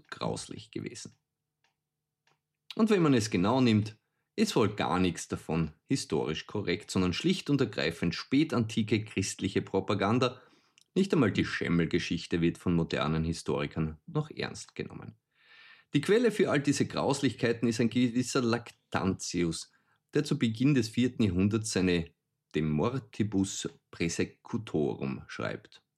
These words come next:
Botschaft des Werkes: Christenverfolger erfahren die Rache Gottes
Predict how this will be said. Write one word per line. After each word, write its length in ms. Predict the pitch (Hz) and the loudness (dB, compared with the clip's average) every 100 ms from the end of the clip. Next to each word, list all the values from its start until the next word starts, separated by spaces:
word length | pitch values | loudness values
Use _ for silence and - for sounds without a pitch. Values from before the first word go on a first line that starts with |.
| _ _ | _ _
Botschaft 420 | 160 180 165 143 | 2 2 0 0
des 160 | 123 113 | -2 0
Werkes: 500 | 98 85 - - - _ _ _ | 0 0 -4 -6 -14 _ _ _
Christenverfolger 1080 | - 160 - - 113 104 76 78 78 76 - | 2 2 2 -2 0 0 0 0 -2 -4 -6
erfahren 500 | - - - 55 78 | -4 -4 -4 -6 -4
die 100 | 78 | -6
Rache 340 | 78 71 - 87 | -4 -6 -6 -4
Gottes 480 | 123 120 113 110 | -4 0 -2 -2